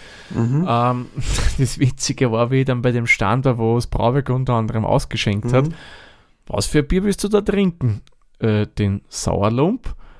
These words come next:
Speaker 2: „Ja, den haben wir ja gar nicht.“ „Was, den habt ihr gar nicht?“ „Den, das ist nicht von uns, das Bier.“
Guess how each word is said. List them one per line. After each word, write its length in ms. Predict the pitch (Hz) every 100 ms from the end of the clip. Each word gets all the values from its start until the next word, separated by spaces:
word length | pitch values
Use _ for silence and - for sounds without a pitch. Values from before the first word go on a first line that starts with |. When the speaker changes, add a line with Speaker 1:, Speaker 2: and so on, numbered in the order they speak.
| - - _ _ _ _ _ _ _ -
Speaker 2:
„Ja, 160 | -
den 240 | 110 104 113
haben 180 | 120 110
wir 80 | 113
ja 160 | 120
gar 240 | 117 127 135
nicht.“ 300 | 143 - -
„Was, 320 | 101 92 98
den 180 | 104 98
habt 280 | 90 - 151
ihr 60 |
gar 140 | - 110
nicht?“ 100 | 110
„Den, 160 | 98 - - -
das 200 | 107 110
ist 140 | 107
nicht 160 | 131 120
von 240 | 143 135
uns, 120 | 143 -
das 160 | 123
Bier.“ 160 | -